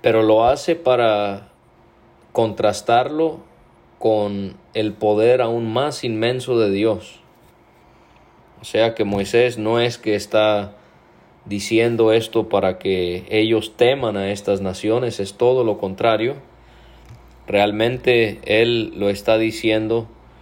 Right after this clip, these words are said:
para después hacerles ver el poder de Dios que excede aún estas ciudades tan grandes, eh, donde moraban gigantes, como vamos a ver.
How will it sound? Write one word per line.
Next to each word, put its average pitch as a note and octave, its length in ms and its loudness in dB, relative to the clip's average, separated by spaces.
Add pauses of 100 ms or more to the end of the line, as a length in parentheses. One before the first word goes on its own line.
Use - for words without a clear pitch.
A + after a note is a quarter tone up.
(520)
para F#2+ 640 0 (1000)
después A#2+ 920 0
hacerles A#2+ 640 2
ver B2 420 2 (200)
el F#2+ 360 0 (100)
poder G#2 480 2
de A#2+ 140 2
Dios A2+ 400 0
que G2 200 -2
excede G#2+ 680 0 (1080)
aún A2 300 2
estas A2 600 0
ciudades G#2 680 0
tan G2 180 -2
grandes, G#2+ 680 -2 (1300)
eh, F#2+ 260 -4
donde G2 240 -2
moraban G2+ 680 0
gigantes, G#2 920 -6
como F#2+ 260 -6
vamos G2 280 -4
a F#2+ 40 -2
ver. F#2 260 -2